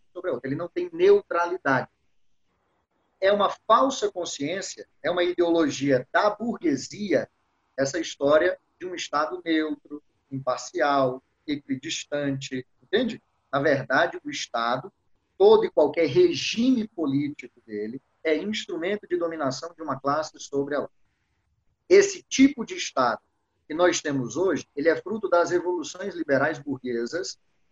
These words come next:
do século dezoito, do século dezenove, dezesseis, dezesseis, dezoito. Ele é fruto, portanto, das revoluções burguesas.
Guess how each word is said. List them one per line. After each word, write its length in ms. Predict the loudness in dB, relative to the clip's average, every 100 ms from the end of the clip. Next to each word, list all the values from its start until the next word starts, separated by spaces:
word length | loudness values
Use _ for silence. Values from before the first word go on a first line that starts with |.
| _
do 160 | -4 -2
século 680 | 2 4 4 4 -2 -2 -2
dezoito, 560 | -6 0 2 2 0 -10 -20
do 80 | -6
século 480 | 2 2 2 -8 -10
dezenove, 560 | -4 0 2 4 2 0 _ -4
dezesseis, 520 | -2 -2 -2 0 0
dezesseis, 460 | -4 -4 -4 -4 -6 _ _
dezoito. 220 | -8 -8 _ _ _ _ _ _ _ _ _ 0
Ele 180 | 4 6
é 100 | 4
fruto, 360 | 2 -4 -4
portanto, 400 | -8 -4 -2 0
das 160 | 2 2
revoluções 480 | 2 -2 -4 -6 -6
burguesas. 460 | -6 0 0 0